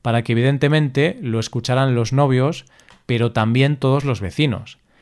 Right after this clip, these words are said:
que fueron invitados a esta peculiar ceremonia. El maestro de ceremonias dijo en su discurso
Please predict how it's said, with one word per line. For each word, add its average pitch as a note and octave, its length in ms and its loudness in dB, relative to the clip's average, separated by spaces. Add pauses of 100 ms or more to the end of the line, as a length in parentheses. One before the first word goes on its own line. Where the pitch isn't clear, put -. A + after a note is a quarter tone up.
(180)
que A2 120 -6
fueron C3 260 2
invitados C3+ 580 2
a B2 60 0
esta C3+ 380 -4
peculiar A#2+ 800 -2
ceremonia. F#2+ 720 -4 (400)
El A#2+ 140 -2
maestro C#3+ 320 2
de C#3+ 80 2
ceremonias C#3+ 680 0
dijo B2+ 320 0
en B2+ 80 0
su B2+ 140 -4
discurso D#3 720 0